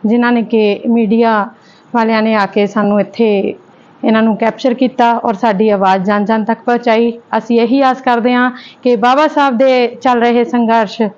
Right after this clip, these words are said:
ਜਾਂ ਫਿਰ ਜਾਂ ਉਹਨਾਂ ਦੇ ਕਹੇ ਹੋਏ ਸ਼ਬਦ "ਪੜ੍ਹੋ, ਜੁੜੋ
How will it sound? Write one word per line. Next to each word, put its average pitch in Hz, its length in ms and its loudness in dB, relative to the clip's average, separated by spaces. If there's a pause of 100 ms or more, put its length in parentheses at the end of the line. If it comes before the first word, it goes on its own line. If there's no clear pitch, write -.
(120)
ਜਾਂ 262 180 2
ਫਿਰ 262 200 0
ਜਾਂ 233 180 0
ਉਹਨਾਂ 247 260 2
ਦੇ 240 140 2
ਕਹੇ 254 320 0
ਹੋਏ 247 280 2 (360)
ਸ਼ਬਦ 247 360 0
"ਪੜ੍ਹੋ, 285 400 2
ਜੁੜੋ 247 360 0